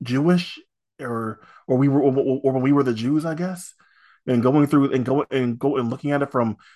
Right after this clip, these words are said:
that perspective to so, show how long we've been persecuted. I don't know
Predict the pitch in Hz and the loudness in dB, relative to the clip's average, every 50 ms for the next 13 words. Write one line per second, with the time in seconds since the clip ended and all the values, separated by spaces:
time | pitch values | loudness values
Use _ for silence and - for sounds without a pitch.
0 | _ _ _ 123 135 156 - 180 170 - - 165 156 - - 156 139 120 104 - | _ _ _ -4 -4 -2 -2 -2 -4 0 0 -2 -2 0 -2 -2 -2 -2 -6 -4
1 | - 139 143 - - - - 123 139 139 127 139 139 123 110 104 101 95 104 117 | -2 -2 -2 -2 -4 -8 -4 -2 0 0 2 2 0 0 0 -2 -8 -10 -8 -6
2 | 131 151 156 147 131 123 131 143 151 165 165 147 135 151 147 139 - 165 165 175 | -4 -4 -4 -4 -4 -4 -2 -2 -2 -2 -2 -4 -4 -6 -6 -4 -4 -6 -6 -6
3 | - 180 - 208 - 208 262 311 302 294 - 160 143 160 214 269 294 294 285 294 | -8 -10 -10 -6 -4 0 0 0 0 0 0 0 0 2 2 2 2 2 0 -2